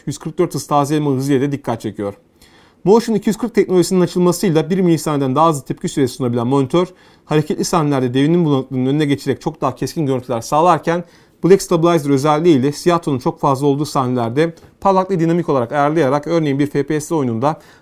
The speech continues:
rakibinizi daha hızlı fark etmenize ve daha hızlı aksiyon almanıza olanak tanıyabiliyor.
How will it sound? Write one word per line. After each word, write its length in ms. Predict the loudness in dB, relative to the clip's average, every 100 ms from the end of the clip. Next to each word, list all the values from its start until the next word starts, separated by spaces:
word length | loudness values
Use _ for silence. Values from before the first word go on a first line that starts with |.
| -4
rakibinizi 480 | -2 0 0 0 4
daha 140 | 4
hızlı 120 | 4
fark 260 | 0 -2 -2
etmenize 380 | -4 -2 0 0
ve 100 | 2
daha 140 | 2
hızlı 140 | 2 -2
aksiyon 260 | -2 -4
almanıza 340 | -2 -2 -2 -2
olanak 280 | -2 -4
tanıyabiliyor. 520 | -6 -4 -6 -6 -10